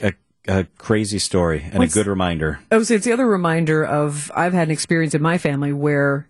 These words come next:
Speaker 2: people have been laid off, and by the time it got to be Christmas,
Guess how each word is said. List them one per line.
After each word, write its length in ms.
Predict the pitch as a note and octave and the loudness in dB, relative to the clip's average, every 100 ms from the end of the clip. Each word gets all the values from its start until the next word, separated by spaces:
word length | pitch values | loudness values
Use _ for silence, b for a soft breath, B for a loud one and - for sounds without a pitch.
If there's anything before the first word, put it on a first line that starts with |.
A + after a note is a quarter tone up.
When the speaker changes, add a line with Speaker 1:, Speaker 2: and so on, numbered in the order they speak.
| _ | _
Speaker 2:
people 240 | - F3+ E3 | -4 0 2
have 60 | |
been 160 | D#3+ D#3 | 2 0
laid 200 | D#3 D#3 | 0 2
off, 440 | D3+ D3 - - _ _ | 2 0 -4 -14 _ _
and 320 | D#3 D3 C#3 | 0 2 2
by 140 | C#3+ C#3+ | 2 0
the 100 | D3 | 0
time 220 | F3+ F#3 | 0 0
it 40 | F3 | 0
got 160 | E3+ | -2
to 40 | D#3+ | 0
be 100 | D3 | -2
Christmas, 680 | C3+ G3+ - C#3 C#3 - | 0 -2 0 -2 -2 -6